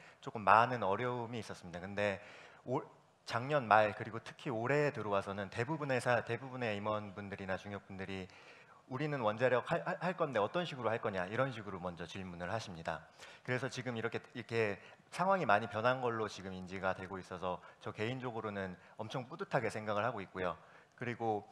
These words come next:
오늘 이렇게 발표 자리를 만들어주셔서 대단히 감사드립니다. 그러면 발표 시작하도록 하겠습니다.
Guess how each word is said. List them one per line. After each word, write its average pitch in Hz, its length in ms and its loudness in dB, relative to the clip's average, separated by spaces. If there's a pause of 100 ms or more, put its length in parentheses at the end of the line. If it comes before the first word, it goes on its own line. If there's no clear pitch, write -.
(160)
오늘 120 260 -4
이렇게 113 400 2
발표 113 280 -2
자리를 104 500 0
만들어주셔서 95 600 -4
대단히 92 260 -6
감사드립니다. 82 560 -10
그러면 95 360 -4 (220)
발표 110 200 -4
시작하도록 123 640 -6
하겠습니다. 85 480 -6